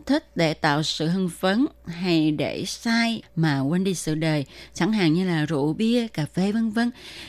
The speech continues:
Vậy thì nếu mà họ lạm dụng những chất này quá độ thì có ảnh hưởng đến sức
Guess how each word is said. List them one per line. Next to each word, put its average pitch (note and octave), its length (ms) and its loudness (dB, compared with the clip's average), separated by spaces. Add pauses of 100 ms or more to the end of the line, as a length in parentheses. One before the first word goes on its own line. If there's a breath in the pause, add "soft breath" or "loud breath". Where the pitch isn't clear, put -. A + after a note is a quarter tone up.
(120 loud breath)
Vậy F#3 400 4
thì E3 320 2
nếu F#3+ 300 2
mà G#3+ 60 4
họ E3 220 2
lạm D#3 280 2
dụng D#3+ 300 2
những C#3+ 220 2
chất - 200 -6
này E3+ 140 2
quá D#3+ 200 -2
độ F#3 360 0 (260 loud breath)
thì E3 120 0
có G#3+ 80 -2
ảnh E3 160 0
hưởng E3+ 220 0
đến A3 120 -2
sức D4+ 180 -6